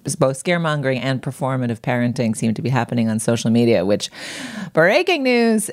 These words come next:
And then The Atlantic chimed in to be like, "Sleepovers, they're good for you," which seemed sensible. Um, I think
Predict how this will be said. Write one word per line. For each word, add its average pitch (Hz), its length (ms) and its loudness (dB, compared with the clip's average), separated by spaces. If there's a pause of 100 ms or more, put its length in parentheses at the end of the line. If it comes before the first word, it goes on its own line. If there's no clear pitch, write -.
And 151 640 0
then 135 260 -2
The 127 120 -4
Atlantic 120 600 -4
chimed 117 300 -2
in 113 160 0
to 127 80 -6
be 127 120 2
like, 147 280 2
"Sleepovers, 160 1080 2 (160)
they're 294 100 0
good 285 260 0
for 254 120 2
you," 131 760 2 (120)
which 208 180 -2
seemed 190 300 2
sensible. 165 1200 0 (100)
Um, 127 500 0 (100)
I 170 80 2
think 294 480 0